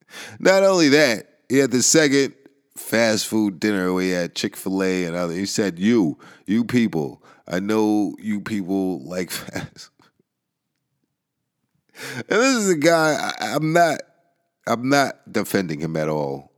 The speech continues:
I'm just conflicted to a certain extent about certain things where I'm like,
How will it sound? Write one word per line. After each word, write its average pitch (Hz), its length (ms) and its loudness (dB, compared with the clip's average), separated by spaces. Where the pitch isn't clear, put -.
I'm 127 100 -6
just 139 160 -4
conflicted - 560 -2
to 104 120 -2
a 98 80 -2
certain 101 280 -2
extent 92 400 -8
about 90 360 -4
certain 82 340 -6
things 73 380 -8
where 80 140 -4
I'm 78 120 -8
like, 76 300 -8